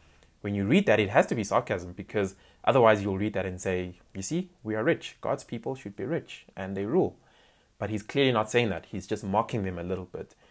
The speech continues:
He's saying, "If you are rich and reigning, then we as apostles must be the scum of the earth. But carry on,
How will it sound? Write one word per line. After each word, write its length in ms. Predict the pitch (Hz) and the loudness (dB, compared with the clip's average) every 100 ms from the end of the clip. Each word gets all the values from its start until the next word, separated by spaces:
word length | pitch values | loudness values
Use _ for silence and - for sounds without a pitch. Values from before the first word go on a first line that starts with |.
| _ | _
He's 120 | - | -8
saying, 240 | - 107 101 | -2 0 -2
"If 160 | 101 | -4
you 160 | 107 135 | 4 8
are 160 | 156 107 | 10 8
rich 320 | 101 107 - | 4 0 -6
and 180 | 98 98 | -4 0
reigning, 460 | 98 139 117 101 110 _ _ _ | 4 2 2 -4 -8 _ _ _
then 220 | - 101 98 | -2 0 2
we 220 | 127 123 | 4 6
as 140 | 107 | 4
apostles 480 | 101 - 107 - 95 | 2 0 -2 -2 -4
must 220 | 98 98 | -4 -6
be 80 | 104 | -6
the 100 | 92 | -6
scum 260 | - 101 98 | -2 -2 0
of 100 | 92 | 0
the 60 | |
earth. 320 | 92 92 - _ _ _ _ _ | 0 0 -4 _ _ _ _ _
But 160 | 98 - | -10 4
carry 260 | 127 135 | 6 6
on, 320 | 110 104 104 | 6 2 -2